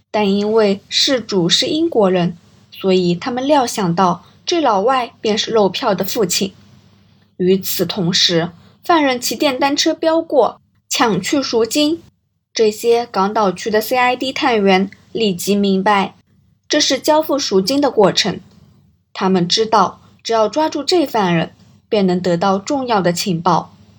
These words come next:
心切之下，孤注一掷，不管警方介入的事实曝光，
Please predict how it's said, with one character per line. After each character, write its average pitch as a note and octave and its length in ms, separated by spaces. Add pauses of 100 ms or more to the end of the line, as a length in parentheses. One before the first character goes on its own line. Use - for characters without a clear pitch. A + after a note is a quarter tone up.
(500)
心 D#4+ 200
切 D#4 220
之 C#4+ 160
下， C#4 420
孤 D#4+ 160
注 D#4 200
一 B3+ 120
掷， C#4 420 (340)
不 G3+ 120
管 F3+ 260
警 F3 220
方 G3+ 220
介 A#3 200
入 G#3+ 180
的 F#3 100
事 G#3+ 180
实 G#3 200
曝 A#3 200
光， C4+ 340